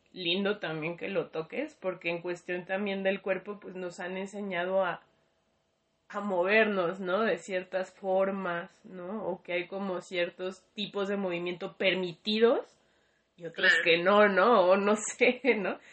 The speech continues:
Speaker 1: Y lo que decías de estas partes que, que luego nos limitamos a explorar, o sea, y, y que tienen mucha sabiduría, ¿no? Pu-, y, y, y el no
Speaker 2: Sí.
Speaker 1: tocarlas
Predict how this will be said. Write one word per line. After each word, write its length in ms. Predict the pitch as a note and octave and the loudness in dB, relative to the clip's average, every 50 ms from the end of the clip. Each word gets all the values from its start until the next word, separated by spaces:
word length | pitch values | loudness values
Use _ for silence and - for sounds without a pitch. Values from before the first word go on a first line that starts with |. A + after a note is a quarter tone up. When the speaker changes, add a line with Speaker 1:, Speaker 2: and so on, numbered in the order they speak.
| - - _ _ | -20 -20 _ _
Speaker 1:
Y 100 | - A3 | -4 0
lo 160 | G#3+ F#3+ F#3+ G3 | 4 4 4 6
que 80 | G3 | 4
decías 260 | F#3+ F3+ F#3 G3+ G3+ | 2 4 4 4 4
de 80 | G3+ G3+ | 4 4
estas 320 | G#3 - - B3 A#3+ A#3+ | 2 0 -4 -6 -6 -6
partes 520 | - - A3 G#3+ G#3 G#3+ - B3 B3+ B3 - | -4 -2 0 0 0 0 -4 -6 -8 -8 -8
que, 280 | - A3+ - - - | -14 -16 -16 -16 -16
que 160 | - - G#3 F#3+ | -12 -8 -6 -4
luego 300 | F#3+ F#3 F#3 F#3 F#3+ G3 | -2 0 0 2 2 0
nos 260 | G#3+ G3+ G3 F#3+ F#3 | 0 0 0 -2 -2
limitamos 1120 | F3+ F3+ F3 F3 F3 F3 - - E3+ F3+ G#3 A#3 B3 B3+ B3+ B3 A#3+ A#3 A3 G#3+ G#3+ G#3+ G#3+ | -4 -6 -4 -4 -6 -8 -6 -4 0 2 4 6 6 6 4 4 2 2 2 0 0 0 0
a 60 | G3 | -2
explorar, 960 | G3 - - _ - G3 F#3+ F#3 F#3 F3+ F3 F3+ F#3+ A#3 B3+ C4+ C4 A#3+ A3 | -2 -4 -8 _ -10 -6 -4 0 0 2 4 4 4 4 6 4 4 4 2
o 100 | F#3+ G#3+ | 2 0
sea, 380 | G3+ - A3+ G3 F#3 F3 F3 E3+ | -2 -2 -2 0 2 2 2 0
y, 160 | D#3+ - _ | -2 -4 _
y 280 | - F#3 - - G3 E3+ | -18 -20 -20 -18 -18 -12
que 160 | - F#3 E3+ | -10 -10 -8
tienen 260 | E3+ F#3 F#3 F#3+ G3+ | -6 -4 -4 -2 -2
mucha 320 | G#3 G#3 G#3+ G#3 - G#3+ G3+ | -2 -2 -4 -6 -6 -10 -10
sabiduría, 840 | - - G#3+ F#3+ F#3+ F3 E3 D#3+ D#3+ D#3+ D#3 F3 F#3+ F#3+ F3+ E3+ E3 E3+ | -8 -4 -4 -2 -2 -4 -6 -6 -6 -6 -8 -8 -8 -8 -8 -8 -10 -12
¿no? 320 | F3 F#3 F3+ G#3+ A#3+ A3+ | -12 -12 -10 -10 -10 -12
Pu-, 160 | - F3 - _ | -14 -20 -20 _
y, 260 | _ - - E3+ D#3 - _ _ _ | _ -20 -20 -20 -20 -20 _ _ _
y, 240 | - F3+ F3+ F3 - | -20 -18 -18 -16 -12
y 100 | - F#3+ | -6 -4
el 140 | F#3 F3+ F#3 | -4 -2 2
no 120 | F#3+ F#3+ F#3+ | 2 2 2
Speaker 2:
Sí. 60 | - | 2
Speaker 1:
tocarlas 880 | - G#3 G3+ - - G#3 G3+ G3 G3 G3+ G3+ G3+ A3+ D#4 G#4+ - - - | 2 -2 -2 -2 0 4 4 6 6 4 2 2 2 0 -2 -4 -8 -20